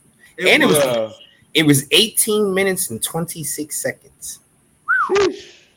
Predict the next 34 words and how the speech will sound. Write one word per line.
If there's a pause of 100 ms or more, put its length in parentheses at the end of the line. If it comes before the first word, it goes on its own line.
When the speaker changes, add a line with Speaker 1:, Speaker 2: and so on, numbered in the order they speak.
(160)
Speaker 3:
God
Speaker 1:
But
it
Speaker 3:
damn.
Speaker 1:
was,
Speaker 2:
Yeah.
Speaker 1:
it
was,
it
was
awesome. (240)
Speaker 3:
It
was
Speaker 1:
And,
Speaker 3:
worth
Speaker 1:
and
Speaker 3:
it.
Speaker 1:
I
Speaker 2:
Yeah.
Speaker 1:
lo-, (160)
I
love
Speaker 2:
That,
Speaker 1:
that.
Speaker 2:
that
Speaker 1:
And
Speaker 2:
was
Speaker 1:
they, (500)
and
they
reminded
us
instantly,
hey,